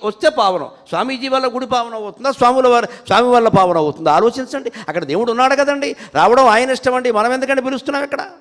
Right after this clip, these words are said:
వచ్చే వరకు ప్రాణం తీసేయడమే, ఇంకా రికమెండేషన్లు ఎక్కడెక్కడి నుంచో.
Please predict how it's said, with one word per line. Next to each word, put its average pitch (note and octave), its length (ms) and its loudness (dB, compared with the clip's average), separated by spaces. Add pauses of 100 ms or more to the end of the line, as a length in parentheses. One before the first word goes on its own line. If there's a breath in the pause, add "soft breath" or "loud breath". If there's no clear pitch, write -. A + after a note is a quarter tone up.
(760)
వచ్చే G3+ 280 -8
వరకు C#4+ 340 -4
ప్రాణం A3+ 320 -4
తీసేయడమే, C3 580 -14 (340)
ఇంకా D#3+ 140 -6
రికమెండేషన్లు G3 680 -4
ఎక్కడెక్కడి C#3 480 -8
నుంచో. - 300 -14